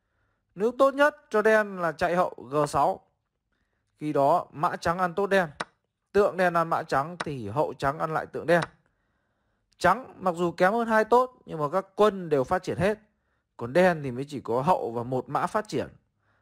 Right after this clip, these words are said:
nên lợi thế vẫn thuộc về trắng. <clears throat>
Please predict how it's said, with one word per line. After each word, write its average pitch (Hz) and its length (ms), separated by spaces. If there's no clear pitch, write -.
nên 135 180
lợi 127 200
thế 139 240
vẫn 214 300
thuộc 247 220
về 127 120
trắng. 131 280
<clears throat> - 60